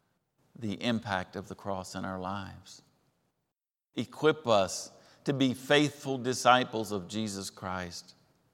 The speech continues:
who follow obediently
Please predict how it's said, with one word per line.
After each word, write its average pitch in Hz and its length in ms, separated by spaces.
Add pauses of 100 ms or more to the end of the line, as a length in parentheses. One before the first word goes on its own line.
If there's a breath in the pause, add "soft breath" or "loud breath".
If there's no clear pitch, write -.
(720)
who 98 60
follow 107 420
obediently 101 1000